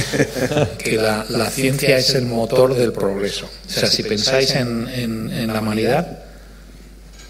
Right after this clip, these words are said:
el progreso de la humanidad, si tiras un poco del hilo, siempre es porque un científico, una científica, veinte años más an-,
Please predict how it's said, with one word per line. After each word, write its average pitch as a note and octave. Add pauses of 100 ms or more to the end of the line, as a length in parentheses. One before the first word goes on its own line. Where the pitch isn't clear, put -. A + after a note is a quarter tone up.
(200)
el -
progreso G#2+
de C3
la B2+
humanidad, C3
si -
tiras C3
un C#3
poco B2+
del A#2+
hilo, F#3 (420)
siempre B2
es A2
porque G#2
un A2+
científico, G#2
una A#2
científica, D#3+ (460)
veinte C3
años B2+
más B2+ (180)
an-, A#2+